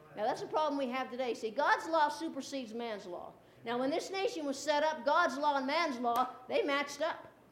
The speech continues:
Because that's, our nation was founded on God's law. But nowadays, we can't. Just 'cause society legalizes something doesn't mean that God has. See, sometimes we think we can dictate to God what sin is and what isn't sin.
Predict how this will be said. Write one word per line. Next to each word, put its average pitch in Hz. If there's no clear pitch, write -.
Because 208
that's, 262
our 240
nation 285
was 262
founded 285
on 277
God's 269
law. -
But 220
nowadays, 320
we 302
can't. 302
Just -
'cause 277
society 294
legalizes 320
something 226
doesn't 277
mean 294
that 233
God 277
has. -
See, 247
sometimes 339
we 311
think 330
we 302
can 233
dictate 311
to 254
God 302
what 311
sin 330
is 320
and 277
what 302
isn't 262
sin. -